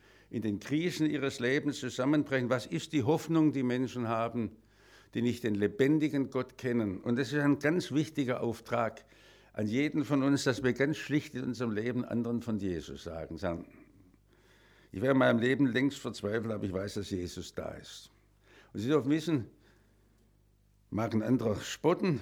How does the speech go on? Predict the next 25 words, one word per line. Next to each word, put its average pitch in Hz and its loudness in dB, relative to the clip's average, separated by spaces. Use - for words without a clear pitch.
es - -12
wird 123 0
nicht 127 -2
vorübergehen, 151 2
sondern 117 0
Samen 151 2
kommen, 139 0
dass 123 -4
sie 127 0
aussehen 95 -4
dürfen. 78 -8
Sie 107 -4
können 147 2
nicht 147 2
viel 139 2
einem 120 4
anderen 151 4
sagen, 127 2
dass 127 2
Sie 131 -2
sagen, 113 -2
das 117 -2
ist - -8
die 131 0
Realität, 117 0